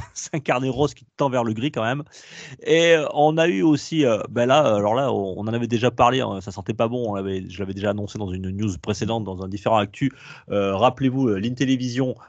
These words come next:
euh, de chez Amico, euh, on va dire un, un, un remake de la console de l'époque, euh, version plus moderne,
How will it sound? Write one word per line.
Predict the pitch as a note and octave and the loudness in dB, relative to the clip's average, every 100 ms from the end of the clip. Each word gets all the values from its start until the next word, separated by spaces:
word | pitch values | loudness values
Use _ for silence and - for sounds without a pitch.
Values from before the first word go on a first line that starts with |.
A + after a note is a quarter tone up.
| - | -4
euh, | G2+ | -2
de | G2+ | 0
chez | G#2 - A2 | -2 0 2
Amico, | G#2 A2+ B2+ - E3+ E3+ | 2 2 0 4 6 6
euh, | A#2 G2 G2 G2 F#2+ F2+ | 4 2 -2 -4 -6 -6
on | |
va | F#2+ F#2 | -6 -6
dire | G2+ G#2 | -4 -4
un, | F2 - - - - | -4 -8 -18 -20 -16
un, | G1+ - - - - - - - | -12 -12 -12 -12 -14 -18 -18 -10
un | F#2+ G2 F#2+ | -4 0 2
remake | B2+ D#3+ D#3+ D#3 G2 | 4 6 6 4 2
de | G#2+ | 2
la | - | 2
console | B2+ A2 B2+ | 0 -2 -2
de | A2 | 0
l'époque, | A2+ A2 C3 C3 G2+ | -2 0 0 0 -2
euh, | F#2+ | -2
version | F#2+ G2+ - G#2+ | -2 -4 -4 -8
plus | F#2+ C3+ | -4 -2
moderne, | A#2+ G#2 C3+ A2+ | 0 2 2 0